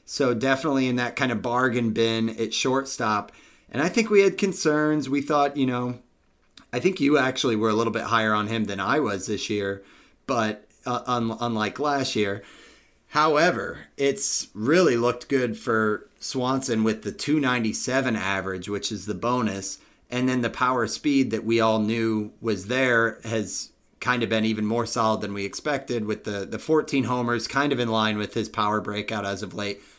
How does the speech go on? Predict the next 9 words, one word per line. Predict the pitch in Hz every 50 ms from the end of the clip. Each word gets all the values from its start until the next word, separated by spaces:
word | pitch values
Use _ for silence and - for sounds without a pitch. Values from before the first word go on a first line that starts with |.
| _ -
but | 110 95 -
fourteen | - - 135 135 120 - - - 120 135 135 131
steals, | - - - 117 113 117 110 101 92 95 92 - - - - - - - - _ _
fifty-five | - - 143 143 143 151 143 - 143 131 131 117
runs, | 117 123 120 120 120 120 117 -
fifty | - - 135 131 - - 131 127
R | 117 113 113 110
B | 110 110 107
Is. | 107 107 107 107 107 104 104 104 - -